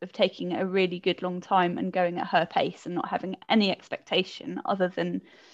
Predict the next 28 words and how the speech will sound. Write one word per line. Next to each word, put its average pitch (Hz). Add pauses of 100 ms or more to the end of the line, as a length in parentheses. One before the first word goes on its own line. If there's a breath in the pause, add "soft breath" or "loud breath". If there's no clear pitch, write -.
(1300 soft breath)
"I'm 170
here, 254
I'm 208
getting 247
to -
know 190
you, 196
I'm 180 (100)
stepping -
into 185
your 185 (460)
world," 175
and 180 (720)
then 175
letting 196
you 202
tell 175
me 180
when 185
you're 175
ready 175
to -
do 180
something -
about -
some -
of -
this. -